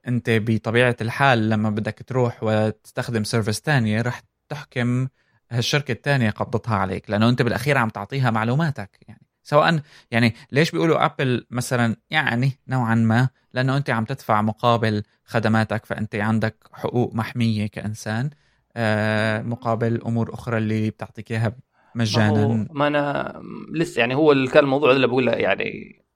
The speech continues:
Speaker 2: وما أبغى أبان إني مثلًا شخص يروج لآبل، بس اللي أفهمه أنا وحسب اللي تروج له آبل، إنه هم ال-، كبياناتك أو حاجاتك الشخصية هي بالنسبة لهم مش،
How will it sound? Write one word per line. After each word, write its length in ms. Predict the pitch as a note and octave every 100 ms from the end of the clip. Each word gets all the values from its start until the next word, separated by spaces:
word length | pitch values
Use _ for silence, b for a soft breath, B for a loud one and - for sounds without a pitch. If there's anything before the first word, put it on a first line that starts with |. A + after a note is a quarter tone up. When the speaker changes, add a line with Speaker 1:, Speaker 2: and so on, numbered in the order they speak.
| -
Speaker 2:
وما 200 | C3 D#3
أبغى 160 | C3+
أبان 220 | B2+ C3+
إني 160 | B2+ A#2
مثلًا 380 | A#2+ A#2+ G#2+ G#2+
شخص 380 | - C3 - A2
يروج 420 | A2+ C#3+ A2+ G#2+
لآبل، 380 | G#2+ G#2 G2+ -
بس 240 | A#2 -
اللي 460 | A#2+ A#2+ B2 - -
أفهمه 500 | - F#3 D#3 C3 C3+
أنا 200 | C#3 C3
وحسب 400 | A2+ C3+ B2+ A#2
اللي 140 | A#2
تروج 300 | A2 B2 C3+
له 220 | A#2 A#2+ B2
آبل، 280 | B2 B2+ b b b b b b
إنه 240 | C3+ C#3
هم 120 | E3+ D#3+
ال-، 600 | C#3+ C3 A#2+ A2 - - _
كبياناتك 920 | - B2 B2 B2 B2+ E3 E3+ C3+ B2 A2+
أو 100 | G#2
حاجاتك 640 | A2+ B2+ C3+ B2 C3 -
الشخصية 880 | A2+ G#2 G#2 B2 - C3+ B2+ C3 C3
هي 260 | C3+ C#3+
بالنسبة 440 | C3 B2+ A#2+ D3 C#3
لهم 320 | C3 B2 C3+
مش، 440 | D#3 - - -